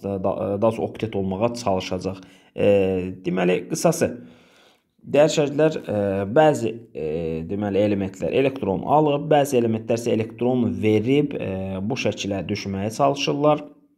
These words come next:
Oktet və dublet olmağa çalışırlar. E, xlorda bu arada deyim, tam tamına elektron verib yox, e, belə deyək də, elektronlar qismən digər atoma tərəf yerini dəyişib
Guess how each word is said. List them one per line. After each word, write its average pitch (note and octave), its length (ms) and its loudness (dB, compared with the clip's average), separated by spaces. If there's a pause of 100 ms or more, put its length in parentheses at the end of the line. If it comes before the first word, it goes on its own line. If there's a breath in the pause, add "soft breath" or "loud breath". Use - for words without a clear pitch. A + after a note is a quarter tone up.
(300)
Oktet A#2+ 320 -4
və F#2 160 -4
dublet G2 320 -2
olmağa G2+ 320 0
çalışırlar. D#3+ 560 0
E, A#2 160 -2
xlorda C#3+ 420 -2
bu B2+ 80 2
arada A2 240 2
deyim, B2+ 240 0
tam E3 220 -6
tamına C3+ 240 -4
elektron B2 460 -2
verib A#2 300 2
yox, B2+ 180 2 (580 loud breath)
e, F#2 80 -6 (460)
belə B2 240 2
deyək G2+ 160 0
də, A2 80 2 (160)
elektronlar A#2 640 -2
qismən A#2+ 340 -2
digər G#2+ 240 2
atoma G#2+ 380 -2
tərəf G#2+ 260 -4
yerini G2+ 460 0
dəyişib G2+ 560 0